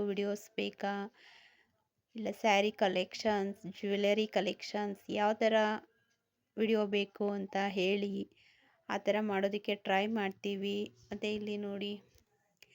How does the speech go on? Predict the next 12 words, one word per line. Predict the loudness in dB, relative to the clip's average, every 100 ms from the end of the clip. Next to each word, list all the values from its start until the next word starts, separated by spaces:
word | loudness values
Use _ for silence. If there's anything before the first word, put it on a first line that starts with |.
| -20 -20 _ -6
ಊಟ | 0 2
ಎಲ್ಲ | 2 2
ಮಾಡ್ತಾಯಿದ್ರು, | -2 -2 -4 -2 0 0 -2 -2 -2
ಹಾಗೆ | -4 -8 -6 -4
ಒಂದು | -4 -4 -6 -6
ಕ್ಲಿಪ್ಪಿಂಗ್ | -6 -6 -6 -6 -4
ತಗೊಂಡೆ. | -4 -4 -2 -2 -2 -4 -14 _ _ _ _ _ _ _ _ _ -20 -20 _ _ _ _ _
ಯಾವ | 0 0
ಥರ | 2 2 2
ವಿಡಿಯೋ | 2 2 2
ಬೇಕು | 0 -2 -2
ಅಂತ | -2 0